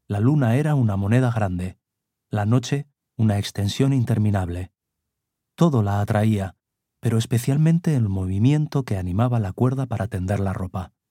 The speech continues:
La blusa se hinchaba de aire, el sujetador, ligero, de encaje, brincaba de un lado a otro.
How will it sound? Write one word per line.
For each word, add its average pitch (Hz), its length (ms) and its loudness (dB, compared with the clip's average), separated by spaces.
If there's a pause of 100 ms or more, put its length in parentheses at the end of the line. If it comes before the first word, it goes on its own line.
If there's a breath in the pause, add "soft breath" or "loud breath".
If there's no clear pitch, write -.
(320)
La 101 160 -2
blusa 107 360 0
se 104 180 0
hinchaba 98 360 0
de 92 140 -2
aire, 90 380 0 (440)
el 104 140 0
sujetador, 120 800 -4
ligero, 98 600 -2 (120)
de 95 140 -4
encaje, 92 560 -2 (320)
brincaba 120 520 2
de 104 100 0
un 107 140 4
lado 110 240 2
a 98 60 -2
otro. 92 360 -6